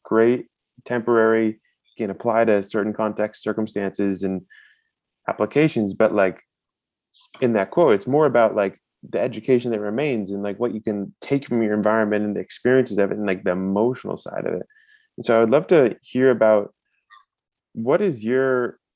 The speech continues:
approach with that idea and the movie concept, not, sorry, not movie, the film concept that comes from that. And then how does that relate to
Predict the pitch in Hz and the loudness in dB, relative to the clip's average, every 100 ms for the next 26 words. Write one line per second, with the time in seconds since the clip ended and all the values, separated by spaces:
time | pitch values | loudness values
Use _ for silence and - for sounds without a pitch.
0 | _ _ - 120 - 123 123 120 - 110 | _ _ -14 -14 -8 -4 -4 -6 -10 -6
1 | 107 92 _ - 92 95 95 101 - 98 | -6 -8 _ -16 -2 0 2 -2 -6 -6
2 | 92 98 95 101 127 143 _ _ _ _ | -6 -4 -2 0 -2 -6 _ _ _ _
3 | _ _ _ - 113 113 104 101 90 101 | _ _ _ -4 0 2 2 -2 -4 0
4 | 98 92 87 85 92 _ _ _ - 101 | 2 4 2 -2 -8 _ _ _ -10 -4
5 | 101 110 120 117 123 123 131 131 101 - | -2 0 -2 -4 -8 -4 -6 -6 -10 -10
6 | _ 95 92 92 87 87 101 - 110 113 | _ -10 -6 -6 -4 -6 -8 0 2 2
7 | 120 127 131 131 - 95 - 104 110 131 | 2 0 0 -4 -4 -10 -4 -6 -2 -2
8 | 139 147 - _ _ _ _ _ - 113 | -2 -4 -6 _ _ _ _ _ -2 2
9 | 117 113 104 92 123 175 190 143 147 - | 4 4 2 -2 -4 0 2 2 0 0
10 | 110 110 113 113 - - 107 98 90 | 0 2 2 0 -6 -4 -2 -2 -6